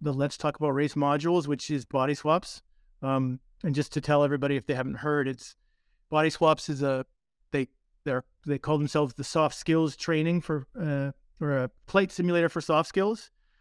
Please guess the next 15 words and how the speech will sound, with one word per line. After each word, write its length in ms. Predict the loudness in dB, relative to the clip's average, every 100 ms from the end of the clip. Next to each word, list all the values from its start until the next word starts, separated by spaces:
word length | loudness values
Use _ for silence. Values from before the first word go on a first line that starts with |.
| _ _
So 260 | 0 2 4
they 180 | 4
are 80 | 4
allowing 520 | 4 4 2 2 2
you 240 | 0 -2 -4
to 520 | -2 -2 0 -2 -6
not 400 | -2 2 2 2 _
only 540 | -2 0 0 0 0 0
learn, 760 | 0 2 4 6 4 2 0
but 140 | -2
also 420 | 0 0 0 -4 -6
practice 720 | -8 -2 0 0 2 0 2
your 140 | -2
soft 380 | 0 2 2 0
skills 380 | -2 -2 -2